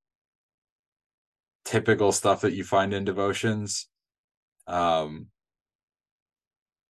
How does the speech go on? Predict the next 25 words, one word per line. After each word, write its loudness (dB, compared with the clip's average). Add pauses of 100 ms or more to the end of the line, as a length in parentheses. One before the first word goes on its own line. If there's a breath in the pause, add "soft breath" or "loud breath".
(140)
it's, -2
like, 2
his -2
reflections 0
on -2
life -4
and -4 (140)
his 0
random -2
interests -2 (720)
and -8
how 4
they 2
tie 0
into -4
scripture. -6 (1900)
And 2
it's 2
awesome. 4 (720)
And, 0
like, 2 (340)
if -2
you 4
think 2
that 0